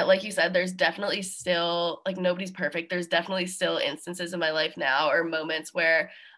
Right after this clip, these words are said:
I'll either be, like, in a job or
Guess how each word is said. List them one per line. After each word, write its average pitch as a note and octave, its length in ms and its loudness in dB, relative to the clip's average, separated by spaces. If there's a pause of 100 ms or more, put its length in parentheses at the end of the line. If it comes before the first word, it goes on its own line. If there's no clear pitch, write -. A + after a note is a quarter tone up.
(100)
I'll G#3+ 300 2
either G3+ 280 -4
be, F#3 240 -4
like, E3+ 340 0 (640)
in A3+ 140 0
a A3 100 -4
job F#3+ 640 6
or F#3+ 480 8